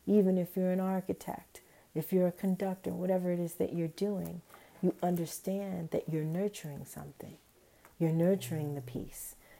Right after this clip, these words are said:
You're nurturing the meal. You're nurturing in the way that you create. It's understanding the divine feminine energy.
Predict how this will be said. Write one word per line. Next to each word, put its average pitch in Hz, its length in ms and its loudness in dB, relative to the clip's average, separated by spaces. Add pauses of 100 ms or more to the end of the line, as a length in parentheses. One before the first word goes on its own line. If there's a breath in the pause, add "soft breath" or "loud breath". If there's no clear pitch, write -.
You're 170 140 6
nurturing 170 640 2
the 147 60 -2
meal. 139 420 -6 (420 loud breath)
You're 170 120 8
nurturing 175 800 4 (260 loud breath)
in 170 160 8
the 160 100 6
way 165 480 4
that 170 280 -2
you 170 100 2
create. 160 480 -4 (100)
It's - 240 -10
understanding 170 1120 -2 (320 loud breath)
the 160 100 2
divine 151 640 -4
feminine 147 560 -6
energy. 151 560 -4